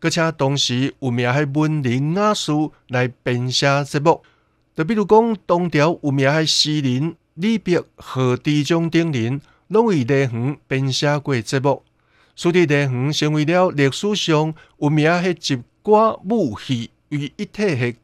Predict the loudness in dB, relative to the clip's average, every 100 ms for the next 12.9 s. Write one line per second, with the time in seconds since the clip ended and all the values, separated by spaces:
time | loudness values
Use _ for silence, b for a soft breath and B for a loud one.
0 | -4 0 0 0 -2 -2 -4 -8 -6 -6
1 | 0 0 0 -8 _ _ _ _ _ _
2 | _ -4 0 2 2 0 0 0 0 0
3 | -2 -2 -2 -2 0 0 0 -2 -4 -4
4 | -2 -2 -2 -2 0 0 -2 -4 -6 -6
5 | -4 -2 -2 -2 -6 -4 -2 -4 -6 b
6 | b b 0 2 4 0 0 -2 0 -2
7 | -2 -4 -2 0 -2 -2 -2 -4 -4 -4
8 | -4 -2 -4 -4 -6 -4 -4 -4 -6 -6
9 | -8 _ _ _ _ _ _ -4 0 0
10 | 0 -2 0 -2 -4 b b -2 0 0
11 | 0 0 0 0 -2 -2 -4 -4 -2 -2
12 | 0 0 -2 -4 -6 -4 -2 0 -2